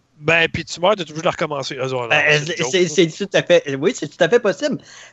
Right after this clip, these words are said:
Speaker 2: Mais de toute façon,
Speaker 1: Ouais.
Speaker 2: il faut, faut absolument que tu dises au moins une fois, quand tu le vois, puis qu'il est démasqué, il faut absolument que tu dises ça. Et je m'excuse parce que là, je dois te dire en anglais,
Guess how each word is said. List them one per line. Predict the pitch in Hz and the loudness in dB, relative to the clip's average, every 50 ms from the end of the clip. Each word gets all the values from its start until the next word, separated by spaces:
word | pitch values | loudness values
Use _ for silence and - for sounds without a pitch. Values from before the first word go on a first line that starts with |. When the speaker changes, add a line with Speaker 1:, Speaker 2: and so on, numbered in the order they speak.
| - | -2
Speaker 2:
Mais | - 170 | 2 2
de | 170 185 | 4 4
toute | 185 - - | 2 2 2
façon, | 185 175 170 233 247 247 220 - | 2 2 4 4 4 4 2 2
Speaker 1:
Ouais. | - _ _ _ _ _ _ - | -2 _ _ _ _ _ _ -2
Speaker 2:
il | 196 160 | 0 4
faut, | 202 214 226 220 208 | 6 6 4 4 2
faut | - - 214 214 - - | 2 4 4 4 4 2
absolument | 185 233 269 - - 285 262 247 262 254 | -2 -2 -2 -2 -6 -6 -2 -2 -2 -2
que | 247 | -2
tu | 240 | -4
dises | 208 220 208 165 139 | -4 -4 -4 -2 -4
au | 131 147 196 208 | -2 0 0 0
moins | 190 185 190 196 180 - _ - | 0 0 0 0 -2 -4 _ 2
une | 196 254 277 262 | 2 2 2 2
fois, | - - 175 160 131 101 - - - - _ - | -4 -2 0 2 2 2 0 -8 -20 -20 _ -4
quand | - 151 165 175 | -2 0 0 0
tu | - - 233 | -2 -4 -6
le | 214 196 | -6 -6
vois, | 196 - 117 104 | -4 -4 -4 -4
puis | - - - | -6 -8 -4
qu'il | - 139 | -4 -4
est | 120 | -2
démasqué, | 120 147 165 175 196 185 - - 196 202 | 0 0 2 4 2 2 2 2 0 0
il | 196 | 2
faut | - 180 | 2 0
absolument | 165 - - - 175 175 190 202 | -2 0 0 -2 0 2 2 2
que | 196 | 0
tu | 196 170 | 0 -2
dises | 170 180 185 175 - | 0 0 -2 -2 -2
ça. | - 202 214 214 214 - - - - _ - | 2 2 2 2 2 -2 -18 -20 -20 _ -4
Et | - 131 127 123 117 | 0 2 4 4 2
je | 113 110 123 | 2 -2 -4
m'excuse | 104 110 107 - - - 123 131 127 117 | -4 -4 -6 -4 -2 0 2 2 2 2
parce | - 110 101 - | 0 -4 -2 -2
que | - 117 | 0 2
là, | 120 143 | 4 4
je | 139 | 4
dois | 123 117 101 | 2 0 -2
te | 98 - | -4 -4
dire | - 131 127 101 | -2 0 0 2
en | 113 110 | 2 2
anglais, | 113 123 127 120 143 165 190 202 | 2 2 2 4 4 4 4 2